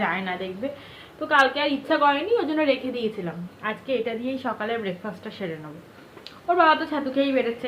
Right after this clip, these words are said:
জেনারেলি যা করে। আমি এটা খেয়ে নেবো, তারপর ছেলেটাকে চান করিয়ে দেবো। আর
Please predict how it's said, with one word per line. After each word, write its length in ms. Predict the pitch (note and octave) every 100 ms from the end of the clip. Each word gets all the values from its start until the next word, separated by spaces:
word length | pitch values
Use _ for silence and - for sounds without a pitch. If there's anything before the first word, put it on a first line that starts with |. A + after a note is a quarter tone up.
| A3+
জেনারেলি 340 | G#3+ G#3+ G#3+ G3+
যা 60 | F#3 F#3+
করে। 160 | F#3 A#3 - - - - - - -
আমি 140 | G3+ A3
এটা 120 | G#3+ A3+
খেয়ে 140 | B3+ A#3
নেবো, 140 | B3+ D#4+
তারপর 200 | C4 A3+ A#3
ছেলেটাকে 300 | A3+ G#3 A3 A3+
চান 120 | F#3 -
করিয়ে 220 | E3+ D#3+
দেবো। 140 | E3 D#3+ - - - -
আর 80 | -